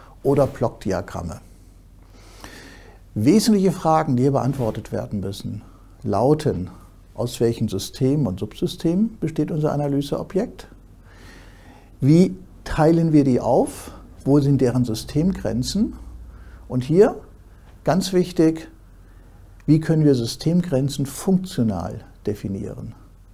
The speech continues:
Was nicht ratsam ist, Systemgrenzen zu definieren nach Stücklistenstrukturen, nach Montagereihenfolgen und Ähnlichem. Hier folgt die Struktur, die Definition der Systemgrenze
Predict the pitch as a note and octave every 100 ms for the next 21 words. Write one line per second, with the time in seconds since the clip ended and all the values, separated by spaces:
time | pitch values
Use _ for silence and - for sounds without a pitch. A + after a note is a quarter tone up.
0 | - - - - A2 A2 - - - -
1 | E3+ G3 - D#3 D3+ C#3 A2+ F#2+ - B2
2 | - - D3+ C#3+ C3 C3 - A#2+ A#2 A2
3 | - A2+ A#2+ A2+ A#2 A2+ - B2 - -
4 | - E3 E3 D#3 - D3 - C#3 - C#3
5 | A#2+ A#2+ B2+ B2+ - - - - - -
6 | - - F#2 G2 G#2 A2+ B2 C3+ G#2+ G#2
7 | G#2 - G2+ F#2+ G2+ G#2 - - - -
8 | F#2 F#2 F#2+ - A2 - - - - -
9 | - - - - - - E3 F#3+ F#3+ C#3
10 | C3+ C#3 - - - - - - A2+ -
11 | - G#2 G2 - C#3+ C#3 D3 D3+ - A2
12 | A2 C3+ F3 D3+ - C#3 B2+ A2+ G#2 -
13 | A2 B2 B2 A#2 B2 C3 B2+